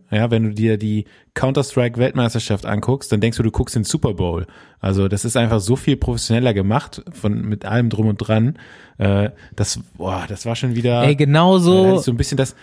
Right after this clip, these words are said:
Speaker 1: das, das, das anzugucken, da hatte ich so das gleiche Gefühl, wie wenn ich Leute beim Klopapierhamstern angucke. Das ist, weiß ich nicht, so ein bisschen so Fremdscham oder keine Ahnung,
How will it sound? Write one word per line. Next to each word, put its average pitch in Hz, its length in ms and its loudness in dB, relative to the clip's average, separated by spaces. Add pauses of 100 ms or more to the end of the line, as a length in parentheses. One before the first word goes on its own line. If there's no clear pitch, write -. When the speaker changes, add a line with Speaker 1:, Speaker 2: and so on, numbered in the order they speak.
(240)
Speaker 1:
das, 120 260 -2
das, - 280 -2
das 143 280 -2
anzugucken, 156 480 -2
da 123 60 0
hatte 135 80 0
ich 127 60 -8
so - 60 -6
das 120 140 -4
gleiche 127 320 0
Gefühl, 131 480 0
wie 117 460 -4
wenn 113 120 2
ich - 280 -4
Leute 117 320 2
beim 107 360 0
Klopapierhamstern 95 760 0
angucke. 92 340 -4
Das 92 160 -6
ist, - 220 -8
weiß 113 160 2
ich 101 80 -6
nicht, 101 180 -8
so 101 140 -6
ein 95 60 -4
bisschen 117 260 -2
so 101 80 -2
Fremdscham 113 1400 0
oder 98 240 0
keine 104 300 -2
Ahnung, 98 380 -4